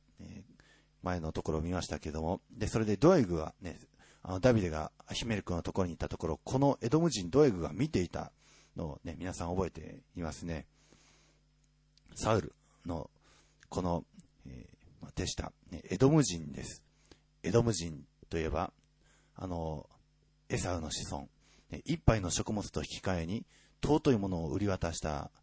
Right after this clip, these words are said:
あの、あのエサウの子孫ですね。えー、まあ、この彼が、ね、エッサイの子、ね、もうダビデの子、ダビデと言わず、エッサイの子というふうに言っておりますけども、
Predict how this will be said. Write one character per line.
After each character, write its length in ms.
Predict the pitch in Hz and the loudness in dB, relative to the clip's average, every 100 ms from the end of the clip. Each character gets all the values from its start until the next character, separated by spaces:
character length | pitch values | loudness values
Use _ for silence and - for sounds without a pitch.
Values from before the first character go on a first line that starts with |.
| _ | _
あ 100 | 76 | -16
の、 100 | - | -12
あ 120 | - 95 | -6 -4
の 120 | 95 | -4
エ 100 | 117 | -4
サ 180 | - 90 | -2 -2
ウ 100 | 78 | -2
の 220 | 71 - - - - - | -6 -12 -18 -20 -20 -14
子 160 | - 90 | -8 -6
孫 140 | 82 | -6
で 100 | 71 | -6
す 100 | 64 82 | -8 -4
ね。 240 | 80 - _ _ _ _ - - _ _ _ _ _ _ _ - 50 | -6 -6 _ _ _ _ -20 -20 _ _ _ _ _ _ _ -18 -14
え 60 | 50 | -14
ー、 40 | - | -12
ま 80 | - | -12
あ、 40 | - | -2
こ 120 | 104 | 0
の 240 | 95 82 - | 0 -2 -2
彼 200 | - 90 | 0 0
が、 200 | 78 71 _ - - | -2 -6 _ -20 -18
ね、 80 | 50 _ _ _ _ _ _ - | -20 _ _ _ _ _ _ -6
エ 60 | |
ッ 20 | 107 | -4
サ 240 | - 73 | -2 -4
イ 60 | 78 | -6
の 100 | 76 | -10
子、 240 | - - _ _ _ - | -12 -14 _ _ _ -16
ね、 120 | - - - - _ - | -16 -20 -20 -20 _ -12
も 260 | - 78 71 | -8 -8 -4
う 60 | |
ダ 160 | 80 92 | 2 4
ビ 120 | 117 | 6
デ 120 | 85 | 4
の 120 | 76 | -2
子、 120 | - - _ - | -6 -12 _ -4
ダ 140 | 95 | 0
ビ 100 | 123 | 0
デ 80 | - | -2
と 120 | - | -6
言 100 | 76 | -6
わ 80 | 73 | -6
ず、 200 | 73 76 | -8 -6
エ 80 | - | -2
ッ 40 | 151 | 0
サ 200 | - 90 | 0 -2
イ 80 | |
の 80 | 82 | -4
子 140 | - - | -6 -6
と 260 | 80 71 _ _ - - _ | -8 -10 _ _ -20 -20 _
い 160 | - 78 | -10 -4
う 100 | 87 | -4
ふ 120 | 80 87 | -4 -6
う 20 | |
に 100 | 80 | -8
言 60 | |
っ 20 | 73 | -4
て 140 | 87 | -2
お 20 | |
り 60 | 82 | -2
ま 80 | 78 | -6
す 80 | |
け 100 | - | -6
ど 80 | 76 | -6
も、 160 | 80 | -6